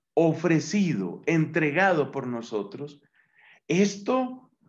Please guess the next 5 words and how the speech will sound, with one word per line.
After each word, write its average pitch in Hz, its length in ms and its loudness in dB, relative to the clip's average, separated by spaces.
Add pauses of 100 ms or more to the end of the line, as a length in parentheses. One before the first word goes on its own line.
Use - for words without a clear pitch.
(140)
conmueve 170 1040 4
el 139 200 0
corazón 143 560 0
del 139 200 0
creyente 98 840 -4